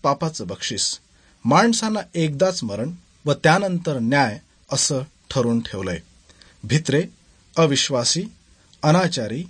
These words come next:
खुनी, भ्रष्टाचारी, जादूटोणा करणारे, मूर्तिपूजक, सारे लबाड,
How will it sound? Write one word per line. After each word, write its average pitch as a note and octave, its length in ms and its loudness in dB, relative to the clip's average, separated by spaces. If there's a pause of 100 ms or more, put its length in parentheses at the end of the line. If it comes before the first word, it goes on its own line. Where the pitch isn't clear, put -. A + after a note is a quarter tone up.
(460)
खुनी, F3 420 2 (460)
भ्रष्टाचारी, D3+ 840 0 (500)
जादूटोणा E3 600 2
करणारे, A#2 500 -4 (400)
मूर्तिपूजक, C#3+ 880 0 (320)
सारे F3 460 4
लबाड, G#2+ 340 -2